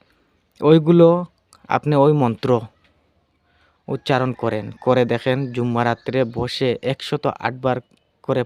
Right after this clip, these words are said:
প্রতিদিন একচল্লিশ দিন করবেন। প্রতিদিন একচল্লিশ দিন জুম্মা রাত থেকে করবেন।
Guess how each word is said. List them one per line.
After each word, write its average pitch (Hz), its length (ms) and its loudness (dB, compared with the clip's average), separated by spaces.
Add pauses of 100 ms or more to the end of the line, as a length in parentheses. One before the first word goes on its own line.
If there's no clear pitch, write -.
(120)
প্রতিদিন 131 640 -2 (1200)
একচল্লিশ 131 720 0
দিন 117 200 -4 (320)
করবেন। 120 340 -2
প্রতিদিন 175 460 -2
একচল্লিশ 151 480 0
দিন 143 320 -2
জুম্মা 120 320 0
রাত 127 240 0
থেকে 127 180 -4
করবেন। 104 420 -4